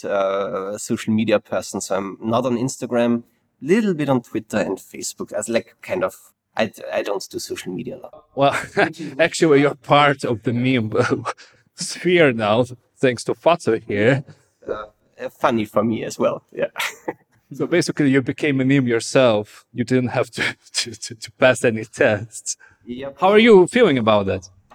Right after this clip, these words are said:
Speaker 1: Mm, well, you know, we, we talk about it sometime, uh, wh-, when, when some, like, I don't know.
Speaker 2: Talking? What?
Speaker 1: I, you know, okay, I, I can say that, that, um, it was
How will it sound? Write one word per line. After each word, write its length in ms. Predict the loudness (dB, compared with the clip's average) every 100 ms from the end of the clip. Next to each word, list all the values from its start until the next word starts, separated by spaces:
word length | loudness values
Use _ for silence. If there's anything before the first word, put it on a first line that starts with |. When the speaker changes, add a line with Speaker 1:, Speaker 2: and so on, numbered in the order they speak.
| -12
Speaker 1:
Mm, 760 | -6 -2 0 2 2 0 -2 -8 _ _ _ -2
well, 400 | 0 2 2 -2 _ _
you 160 | -4 0
know, 80 | 2
we, 180 | 2 2
we 140 | 0
talk 300 | 0 -2 -2
about 320 | -2 0 0
it 80 | -2
sometime, 580 | -2 -2 -2 -2 0 0
uh, 120 | -2
wh-, 320 | -4 -8 -6
when, 320 | -4 -2 -4
when 160 | -4 -2
some, 320 | 0 0 -2 _ _
like, 200 | -12 -12 -14 -20 _ _
I 60 | -10
don't 120 | -10 -8
know. 80 | -4
Speaker 2:
Talking? 400 | -4 0 0 0 _ _ _ -4
What? 520 | 0 0 -2 -8 -8 -12 -12 -10 -12 _ -18 -14 -4
Speaker 1:
I, 220 | -2 -2 -2
you 100 | 0
know, 80 | 0
okay, 340 | 0 0 -2 0 0 0
I, 60 | -2
I 20 |
can 200 | -2 -4
say 200 | -2 -2
that, 180 | -2 -4 -8
that, 220 | -8 -8 -2
um, 380 | 0 0 -2 -4
it 100 | -6
was 440 | 0 0 -2 -8